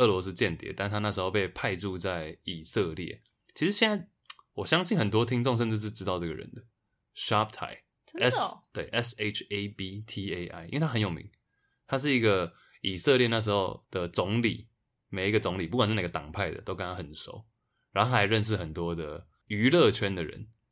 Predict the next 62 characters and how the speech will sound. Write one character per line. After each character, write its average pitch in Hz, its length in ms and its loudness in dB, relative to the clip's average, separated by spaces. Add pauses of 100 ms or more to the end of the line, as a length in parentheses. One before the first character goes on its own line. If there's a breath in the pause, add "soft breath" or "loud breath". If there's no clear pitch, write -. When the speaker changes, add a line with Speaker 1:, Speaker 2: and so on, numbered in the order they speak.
Speaker 1:
像 139 160 0
他， 131 180 2 (260)
Michael 143 300 8
Jackson 120 460 4
在 101 360 4 (100)
以 95 140 -2
色 113 200 8
列， 98 280 4
就 127 140 4
在 127 140 8
中 107 240 4
东 107 160 4
那 110 60 2
边 101 140 0
所 95 140 0
有 87 60 0
的 85 60 -2
表 82 220 -4
演 78 100 -6
都 85 120 -4
是 92 100 -6
他 90 140 -6
负 87 140 -10
责 - 200 -14
的。 - 140 -16 (220)
Speaker 2:
但 370 380 4
大 349 160 6
家 311 120 4
那 302 120 0
时 285 80 0
候 277 100 6
不 269 180 -8
知 220 100 0
道 233 80 2
他 214 140 -2
是 214 120 -4
间 202 200 -2
谍？ 123 160 -8
Speaker 1:
不 - 120 0
知 90 160 -6
道。 - 280 -4 (760)
Speaker 2:
The 175 100 -14
fuck？ 226 480 -2
Speaker 1:
Yeah。 185 160 2 (300 loud breath)
Speaker 2:
哇， 349 280 2
Russian 330 360 6
Speaker 1:
Yeah。 - 20 4
Speaker 2:
spy 349 280 0
真 339 120 -2
的 349 80 -2
很 285 240 0
酷 349 440 6
欸。 294 500 2
Speaker 1:
对， 92 160 -2
俄 117 160 6
罗 107 160 8
斯 104 200 -4
间 107 280 4
谍。 104 200 -2 (180)
Speaker 2:
好 320 280 -4
强 330 320 -2
啊！ 302 100 -2